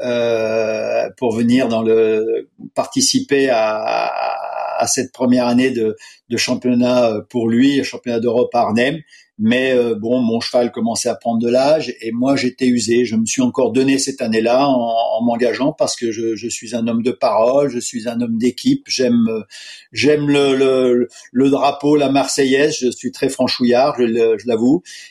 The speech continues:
Et j'ai fait ça, euh, pour, euh, pour l'équipe, euh, encore une fois.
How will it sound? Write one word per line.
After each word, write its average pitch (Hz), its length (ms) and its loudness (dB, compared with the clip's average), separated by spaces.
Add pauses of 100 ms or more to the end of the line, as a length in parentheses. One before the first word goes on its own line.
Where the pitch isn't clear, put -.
(140)
Et 120 340 2
j'ai 127 140 0
fait 131 160 0
ça, 143 480 2
euh, 117 260 -4
pour, 131 280 2
euh, 120 200 2
pour 143 140 -2
l'équipe, 143 600 0
euh, 123 120 2
encore 123 360 0
une 120 80 -2
fois. 123 360 0